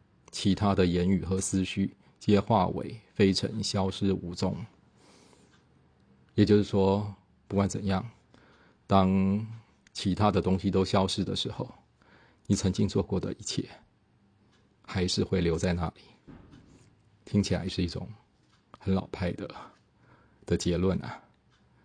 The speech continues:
不过，也许就像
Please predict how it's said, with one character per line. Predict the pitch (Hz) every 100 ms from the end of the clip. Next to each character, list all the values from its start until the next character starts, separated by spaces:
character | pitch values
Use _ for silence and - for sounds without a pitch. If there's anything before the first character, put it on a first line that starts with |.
| _ _ _ _ _ _ _
不 | 87
过， | 85 101 87 85 - - 107 - - _ -
也 | 101
许 | 101
就 | 98 98
像 | 95 90